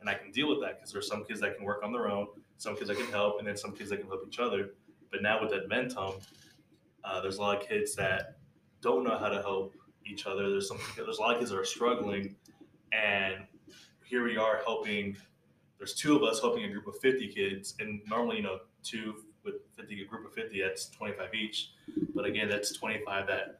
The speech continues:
are struggling, and not just, you know, half of that that need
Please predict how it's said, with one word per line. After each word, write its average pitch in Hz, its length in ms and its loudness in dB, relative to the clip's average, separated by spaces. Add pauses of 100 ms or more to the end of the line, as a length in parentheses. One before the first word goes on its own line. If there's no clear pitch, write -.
(140)
are 101 180 2
struggling, - 540 -8 (220)
and - 80 -2
not 95 220 0
just, - 500 -8 (500)
you - 100 -16
know, - 80 -10
half 104 400 -2
of 98 60 -10
that - 200 -4
that - 160 -6
need - 160 -8